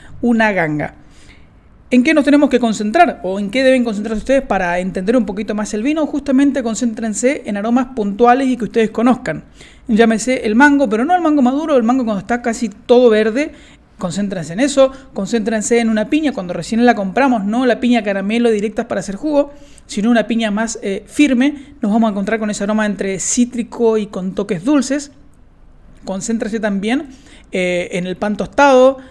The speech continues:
eh, concent-, pero no con la tostada negra, ojo. Es con la tostada cuando recién empieza a tostarse el pan, como cuando pongo, eh,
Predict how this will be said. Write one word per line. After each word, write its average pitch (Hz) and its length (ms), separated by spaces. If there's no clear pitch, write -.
eh, 175 200
concent-, 196 540
pero 220 180
no 214 640
con 285 120
la 262 120
tostada 247 460
negra, 196 520
ojo. 190 380
Es 175 100
con 226 140
la 202 80
tostada 226 300
cuando 202 180
recién 240 320
empieza 254 220
a 240 40
tostarse 226 320
el 214 80
pan, 294 360
como 202 200
cuando 185 300
pongo, 240 640
eh, 160 680